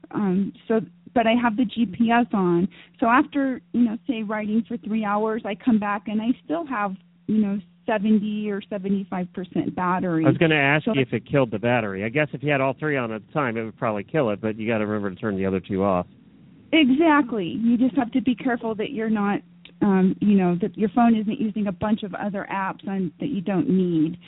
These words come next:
Speaker 1: Um, but just for using the G P S part of it, it seems to hold the battery really well on my Android. Um, but it's kind of a, a neat thing to see, 'cause I didn't realize, um, you know, that I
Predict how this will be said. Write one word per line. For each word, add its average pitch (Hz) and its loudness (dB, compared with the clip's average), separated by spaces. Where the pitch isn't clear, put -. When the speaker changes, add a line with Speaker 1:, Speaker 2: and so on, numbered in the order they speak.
Speaker 1:
Um, 180 0
but 190 0
just 233 -2
for 202 -2
using 208 2
the 196 0
G 196 -6
P 196 -4
S 196 0
part 190 -4
of 190 0
it, 190 0
it - -4
seems 220 2
to 233 -6
hold 208 -6
the 220 -4
battery 196 -4
really 190 -4
well 196 -4
on 196 0
my 190 0
Android. 180 -2
Um, 196 4
but 285 4
it's 302 -2
kind 320 4
of 285 4
a, 233 0
a 233 -2
neat 233 0
thing 262 4
to 240 -6
see, 247 -4
'cause 269 -6
I 247 0
didn't 240 2
realize, 240 -2
um, 190 -4
you 233 -2
know, 202 0
that 214 -2
I 202 -2